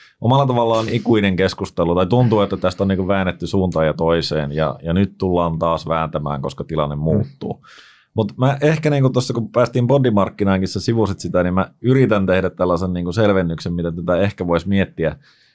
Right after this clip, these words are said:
Speaker 1: niin kuin tätä hinnoittelua, koska oletetaan, että niin kuin, tai siirrytään bondeihin, joukkovelkakirjoihin, ja sulla on viiden pinnan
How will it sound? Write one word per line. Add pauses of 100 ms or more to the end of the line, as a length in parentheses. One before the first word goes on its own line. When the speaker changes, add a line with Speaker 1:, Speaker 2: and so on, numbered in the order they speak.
(160)
Speaker 1:
niin
kuin
tätä
hinnoittelua, (140)
koska (1120)
oletetaan,
että
niin
kuin, (300)
tai
siirrytään
bondeihin, (220)
joukkovelkakirjoihin, (520)
ja (120)
sulla
on (380)
viiden
pinnan